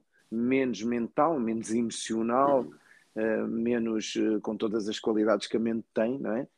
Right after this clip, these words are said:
Speaker 1: Ma-, e mais, mais em amor, mais em, mais em serviço, mais, mais altruísmo. Portanto, eh, a intenção vai mudando ao longo do tempo.
Speaker 2: Exato. Tu concordas, concordas com a frase de que, hum,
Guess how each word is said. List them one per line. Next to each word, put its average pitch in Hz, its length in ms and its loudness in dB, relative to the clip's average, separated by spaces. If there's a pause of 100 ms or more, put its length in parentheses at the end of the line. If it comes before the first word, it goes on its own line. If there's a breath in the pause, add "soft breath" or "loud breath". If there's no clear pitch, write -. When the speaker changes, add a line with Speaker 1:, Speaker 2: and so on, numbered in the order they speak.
(340 soft breath)
Speaker 1:
Ma-, 127 240 2
e 143 240 4
mais, 151 720 4 (100)
mais 110 260 0
em 120 120 4
amor, 120 540 6
mais 107 320 0
em, 104 240 -6
mais 104 280 -4
em 110 100 -2
serviço, 117 840 0
mais, 110 380 -6 (420 soft breath)
mais 113 180 0
altruísmo. 123 760 4 (260)
Portanto, - 340 2 (800)
eh, 120 300 -4 (160)
a 143 80 0
intenção 147 540 6
vai 131 180 4
mudando 120 420 2
ao 117 80 4
longo 107 200 -2
do 95 120 -6
tempo. 87 380 -10
Speaker 2:
Exato. 82 320 -10 (280 loud breath)
Tu - 100 -8
concordas, 120 500 2
concordas 104 500 0
com 107 200 2
a - 40 0
frase 104 420 2
de - 80 -10
que, 104 300 -2
hum, 92 460 0